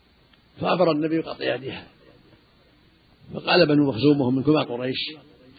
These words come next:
بعد الفتح، منهم، منهم أبو جهل ومنهم عتبة بن ربيعة:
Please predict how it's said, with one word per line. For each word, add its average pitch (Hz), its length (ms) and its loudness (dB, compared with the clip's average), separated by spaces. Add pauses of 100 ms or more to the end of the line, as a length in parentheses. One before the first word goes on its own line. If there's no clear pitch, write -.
(1120)
بعد 113 180 -10
الفتح، 110 460 -4 (600)
منهم، 123 280 -8
منهم 139 200 4
أبو 123 180 -4
جهل 127 340 2
ومنهم 110 280 -12
عتبة 127 300 -10
بن 123 100 -10
ربيعة: 120 500 -8